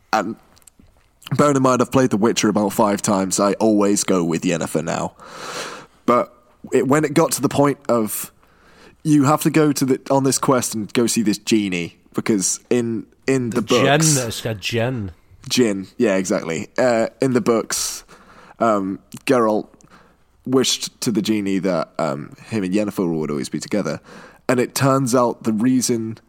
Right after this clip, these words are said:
Speaker 1: th-, and Yennefer thought that her feelings for Geralt were just because of this genie.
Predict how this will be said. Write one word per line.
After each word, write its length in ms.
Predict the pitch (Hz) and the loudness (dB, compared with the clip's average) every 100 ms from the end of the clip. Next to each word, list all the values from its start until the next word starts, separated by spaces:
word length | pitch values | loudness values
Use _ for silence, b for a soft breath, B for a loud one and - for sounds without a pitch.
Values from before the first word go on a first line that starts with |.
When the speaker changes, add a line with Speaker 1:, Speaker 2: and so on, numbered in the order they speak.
| b b b b b _ _ _ - b b b b b b - | b b b b b _ _ _ -20 b b b b b b -16
Speaker 1:
th-, 100 | - _ | -16 _
and 180 | 117 123 | -4 2
Yennefer 380 | 139 147 139 131 | 2 2 0 0
thought 260 | 143 127 | 2 2
that 140 | 104 110 | 0 0
her 140 | 123 | -2
feelings 380 | - 135 120 107 | 2 0 0 -2
for 100 | 110 | -2
Geralt 480 | 107 120 104 98 - _ _ | 0 2 2 0 -4 _ _
were 80 | 104 | -4
just 260 | 98 110 - | 0 -2 -2
because 260 | 113 120 | -2 -2
of 60 | 107 | 0
this 160 | 107 - | -2 -2
genie. 460 | 113 117 131 143 | 0 0 -2 -4